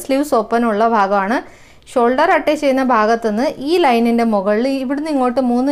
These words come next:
ഇഞ്ച് വരച്ച ലൈനിൻ്റെ മുകളിൽ നിങ്ങൾ ഇങ്ങനെ അളക്കുമ്പം,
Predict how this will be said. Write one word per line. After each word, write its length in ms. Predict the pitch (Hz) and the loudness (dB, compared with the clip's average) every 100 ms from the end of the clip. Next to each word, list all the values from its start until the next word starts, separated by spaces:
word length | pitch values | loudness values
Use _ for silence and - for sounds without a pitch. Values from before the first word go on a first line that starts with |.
| 277 | 0
ഇഞ്ച് 140 | 254 247 | 2 0
വരച്ച 220 | 220 247 240 | 0 -2 0
ലൈനിൻ്റെ 360 | 214 233 247 269 | 0 0 -2 0
മുകളിൽ 340 | 214 196 196 214 311 - - - 294 | 0 -2 0 -2 -2 -10 -20 -8 -4
നിങ്ങൾ 240 | 339 381 392 349 | 0 0 2 0
ഇങ്ങനെ 220 | 302 302 262 | 0 2 2
അളക്കുമ്പം, 540 | 233 233 277 214 226 | 0 0 -2 0 -2